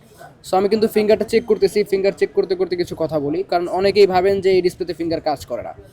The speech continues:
কিন্তু আমি আপনাদের কাছে দেখিয়ে দিচ্ছি যে এই ফিঙ্গারটা কীভাবে কাজ করে বা কতটুকু ফাস্ট এই ফিঙ্গারটা। একদম ওয়ান ট্যাপে কাজ করে।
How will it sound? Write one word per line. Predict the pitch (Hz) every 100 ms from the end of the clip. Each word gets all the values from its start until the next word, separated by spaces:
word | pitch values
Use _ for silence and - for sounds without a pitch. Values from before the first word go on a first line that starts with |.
| - - -
কিন্তু | 165 165
আমি | 170
আপনাদের | 170 170 170
কাছে | 175 170
দেখিয়ে | 170 175 190
দিচ্ছি | 165 - 160
যে | 165
এই | 160
ফিঙ্গারটা | 160 160 151 160
কীভাবে | 175 165 165
কাজ | 156 -
করে | 156 151
বা | 151 147
কতটুকু | 156 160 160
ফাস্ট | 147 160 151
এই | 147
ফিঙ্গারটা। | 143 131 - - - _ - - _ _ - - - - - - -
একদম | 151 175 180
ওয়ান | 175 190
ট্যাপে | 175 165
কাজ | 143 -
করে। | - - - 160